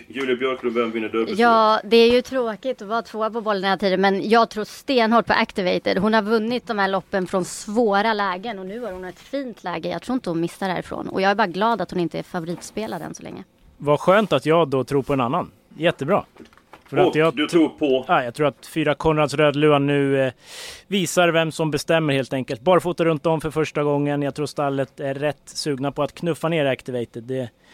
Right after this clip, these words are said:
Speaker 3: det är min känsla. Spår innanför, Örjan är lurig med de där lägena. Nej, jag kommer att spika Rödluvan faktiskt.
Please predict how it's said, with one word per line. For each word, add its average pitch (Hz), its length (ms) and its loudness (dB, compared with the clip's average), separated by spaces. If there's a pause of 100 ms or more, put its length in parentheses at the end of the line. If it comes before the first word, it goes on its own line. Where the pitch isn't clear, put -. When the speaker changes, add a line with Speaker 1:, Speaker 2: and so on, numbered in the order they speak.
(120)
Speaker 3:
det 170 80 0
är 175 40 4
min 175 160 2
känsla. 143 340 0
Spår 180 280 2
innanför, 156 680 2
Örjan 151 360 0
är 147 60 -4
lurig 147 360 0
med 147 80 -2
de 143 80 -2
där 135 100 -4
lägena. 127 400 -4 (540)
Nej, 165 180 -2
jag 190 140 2
kommer 226 280 -2
att 185 120 -4
spika 156 520 -4
Rödluvan 139 560 -4
faktiskt. - 460 -20